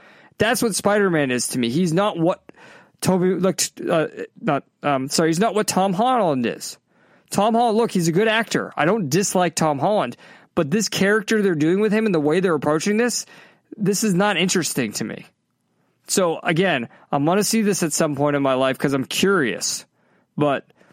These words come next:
as far as is, do I think this is gonna be a good movie? No. Tackle.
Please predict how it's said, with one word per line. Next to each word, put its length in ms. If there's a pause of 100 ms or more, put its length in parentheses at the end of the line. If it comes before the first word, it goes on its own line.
(140)
as 160
far 300
as 160
is, 220
do 160
I 100
think 160
this 180
is 100
gonna 180
be 120
a 40
good 200
movie? 460 (280)
No. 380 (180)
Tackle. 460